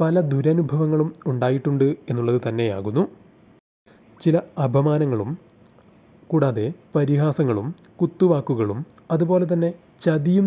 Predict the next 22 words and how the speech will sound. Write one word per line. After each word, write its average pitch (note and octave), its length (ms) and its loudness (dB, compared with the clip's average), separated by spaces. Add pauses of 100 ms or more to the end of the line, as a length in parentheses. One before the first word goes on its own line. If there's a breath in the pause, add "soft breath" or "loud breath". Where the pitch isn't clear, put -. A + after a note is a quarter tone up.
നിങ്ങൾക്ക് C3+ 380 0 (440 loud breath)
പല F3 160 2
വ്യക്തികളിൽ E3+ 580 2
നിന്നായി A#2+ 360 -2 (300)
പല F3 260 0 (120)
അവസരങ്ങളിലായി C3 800 -2 (320)
ലഭിച്ചിട്ടുണ്ട് E3 680 0 (240)
എന്നാണ് C3 280 -2
ഇവിടെ A#2+ 280 -2
കാണുവാൻ B2+ 460 0
കഴിയുന്നത്. A2 440 0 (1500 loud breath)
ആയതിനാൽ C#3 400 0
തന്നെ A#2 200 0 (460)
ഇപ്പോൾ G3+ 200 2 (180)
ഒരു F#3 160 6
വ്യക്തിയെയും E3+ 500 2
നിങ്ങൾ D#3+ 180 0 (120)
കണ്ണടച്ച് C#3 420 -2
വിശ്വസിക്കാറില്ല D3+ 720 -2 (240)
എന്നുള്ളതും A#2+ 400 -2 (300)
വാസ്തവം C3 520 -2
തന്നെയാകുന്നു. A2 540 -2